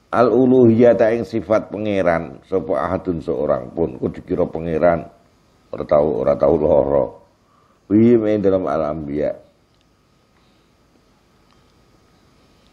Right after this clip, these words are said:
Idza ra'a nalikane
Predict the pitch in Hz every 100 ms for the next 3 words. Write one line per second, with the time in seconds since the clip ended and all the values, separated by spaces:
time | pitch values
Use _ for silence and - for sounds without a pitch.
0 | _ _ _ _ _ _ _ _ _ _
1 | _ - _ _ _ _ 117 123 131 135
2 | 139 127 143 147 143 139 120 131 127 117
3 | 82 -